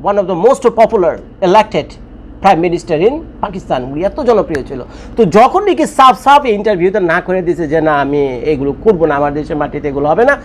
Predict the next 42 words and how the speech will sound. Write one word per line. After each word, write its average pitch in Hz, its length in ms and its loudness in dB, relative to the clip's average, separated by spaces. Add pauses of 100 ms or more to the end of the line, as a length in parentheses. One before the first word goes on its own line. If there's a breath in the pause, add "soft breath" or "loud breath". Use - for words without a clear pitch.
(140 loud breath)
এটা 156 220 2
আমার 151 160 0
সভেরেনিটির 190 680 -2
প্রশ্ন, - 360 -8 (420 loud breath)
এটা 214 280 4
আমার 185 280 2
দেশের 220 500 -2
সভেরেনিটির 180 840 0
প্রশ্ন।" 135 300 -8 (160)
তো 185 180 -8
এই 370 260 6
কথা 254 260 4
যখন 214 320 2
বলছে, 190 320 0
তার 214 320 0
দুইটা 196 360 0
বছরও 185 380 2
যায়নি, 151 300 2
এই 151 200 -4
দুই 160 180 -2
হাজার 170 180 -2
বিশ 180 200 -8
সালের, 175 260 -2 (300 loud breath)
একুশ 190 280 0
সালের 214 220 4
কথা, 262 220 4
দুই 175 260 -2
হাজার 185 260 2
বাইশ 165 320 0
সালের 185 300 -2
এপ্রিল 170 300 -2
মাসে 160 380 -2
এই 170 200 -2
ইমরান 160 280 0
খানকে 139 320 -4
বিদায় 156 320 -2
নিতে 151 180 -2
হয়। 196 120 2
বেচারা 151 420 0
এখন 170 180 -4
কোন 165 180 -6
জায়গায়? 220 320 4